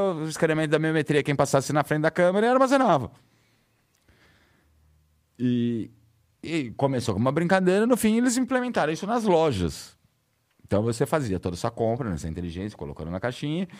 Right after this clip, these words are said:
em vez de você passar no caixa, o cara já leu a biometria do seu rosto, já tá vinculado ao seu cartão de crédito, já debitou ali. Então, basicamente, a facilidade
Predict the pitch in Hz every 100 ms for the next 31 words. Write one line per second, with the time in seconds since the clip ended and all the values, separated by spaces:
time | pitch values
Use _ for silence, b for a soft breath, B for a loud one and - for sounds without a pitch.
0 | B B 254 185 135 147 160 170 185 202
1 | 214 202 220 262 240 202 160 160 147 143
2 | 143 139 147 139 147 139 175 170 170 202
3 | 165 135 123 135 139 143 135 156 151 156
4 | 156 160 165 165 156 202 180 - 214 -
5 | 247 254 202 160 - _ _ _ _ _
6 | _ _ _ _ _ B B B B B
7 | 202 226 208 170 220 220 202 165 147 190
8 | 226 190 175 190 180 208 190 165 151 175
9 | 175